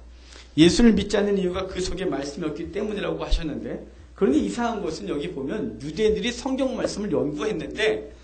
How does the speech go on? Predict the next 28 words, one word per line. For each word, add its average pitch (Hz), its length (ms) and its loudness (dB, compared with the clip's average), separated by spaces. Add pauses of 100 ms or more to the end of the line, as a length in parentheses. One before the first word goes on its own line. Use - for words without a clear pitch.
(140)
그 180 140 2
성경을 240 520 2
통해서 175 380 -2
예수님을 160 560 0
보지 147 260 -4
못했다고 139 680 -8
주님은 160 280 -8
책망하는 160 580 -4
거예요. 107 260 -6 (360)
그래서 311 260 6
본문에 214 320 6
이렇게 170 260 2
기록했잖아요. 147 840 -6 (340)
"너희가 190 300 6
성경에서 233 600 0
영생을 180 440 2
얻는 170 280 2
줄 185 120 -2
생각하고 190 540 -4
성경을 226 440 -2
연구하거니와 160 880 -2 (420)
이 247 160 4
성경이 240 400 -2
곧 226 200 0
내게 160 260 2
대하여 175 260 0
증언하는 165 540 -2
것이니라." - 360 -2